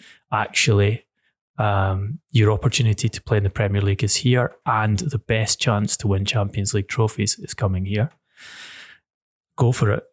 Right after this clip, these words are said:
and see if you can change the, the guy's mind. If you do succeed,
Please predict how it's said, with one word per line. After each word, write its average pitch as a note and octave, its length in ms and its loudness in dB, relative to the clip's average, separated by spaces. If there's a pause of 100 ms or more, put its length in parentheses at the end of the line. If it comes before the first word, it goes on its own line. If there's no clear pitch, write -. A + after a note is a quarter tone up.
(120)
and G#2+ 100 4
see A2+ 440 4
if A#2 180 -2
you A#2 60 2
can A2 160 0
change G#2+ 400 0
the, G#2+ 260 0
the A#2+ 100 -2
guy's G#2 320 -2
mind. A2 360 0 (440)
If A#2+ 280 -2
you A2+ 100 6
do A2 300 4
succeed, - 600 0